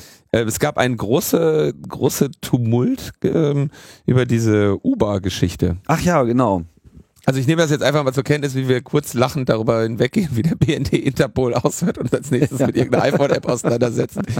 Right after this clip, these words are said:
Speaker 1: Ich nehme das mal, äh, ich nehme das mal als, äh,
Speaker 2: Genau.
Speaker 1: zur Kenntnis. Die, also, das musst du mir jetzt mal genau erklären.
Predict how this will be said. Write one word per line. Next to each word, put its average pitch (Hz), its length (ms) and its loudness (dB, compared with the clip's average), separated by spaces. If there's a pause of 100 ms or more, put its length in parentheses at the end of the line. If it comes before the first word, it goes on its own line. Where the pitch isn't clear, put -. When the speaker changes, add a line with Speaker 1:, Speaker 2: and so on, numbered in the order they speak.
(260)
Speaker 1:
Ich 135 140 0
nehme 135 140 2
das 131 160 2
mal, 123 240 2 (160)
äh, 120 340 2 (140)
ich - 140 -8
nehme 135 120 2
das 123 200 0
mal 110 260 2
als, - 380 -6
äh, 107 260 0 (800)
Speaker 2:
Genau. 127 400 2
Speaker 1:
zur - 140 0
Kenntnis. 127 320 -2 (840)
Die, 139 240 0
also, 147 220 0 (240)
das 156 200 2
musst 180 200 2
du 160 60 2
mir 151 80 4
jetzt 131 180 0
mal 117 120 4
genau 110 260 2
erklären. - 580 -2